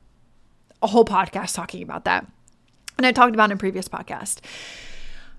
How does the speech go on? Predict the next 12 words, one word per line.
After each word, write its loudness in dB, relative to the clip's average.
Another 10
one, 6
seventeen, 2
greater 6
accountability. 4
It 0
keeps -2
you -2
honest 6
with -2
your 4
intake. 6